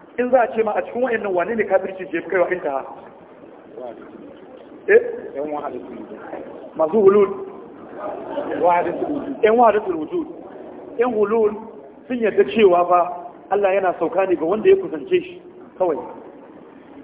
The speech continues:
Speaker 1: In ba a kusanci Allah ba, Allah baya sauka a jikin mutum.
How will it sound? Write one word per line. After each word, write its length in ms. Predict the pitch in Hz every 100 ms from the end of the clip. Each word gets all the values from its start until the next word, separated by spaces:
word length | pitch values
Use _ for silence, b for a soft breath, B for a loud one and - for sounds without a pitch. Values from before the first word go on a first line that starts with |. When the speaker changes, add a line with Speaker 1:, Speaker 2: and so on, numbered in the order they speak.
| - -
Speaker 1:
In 100 | 254
ba 120 | 208 185
a 40 |
kusanci 340 | 175 170 165 170
Allah 260 | 208 190
ba, 140 | 170 196 196 - - - - - - - -
Allah 220 | 196 202 180
baya 220 | 185 165
sauka 200 | 160 180 165
a 40 |
jikin 220 | - 156
mutum. 240 | 147 135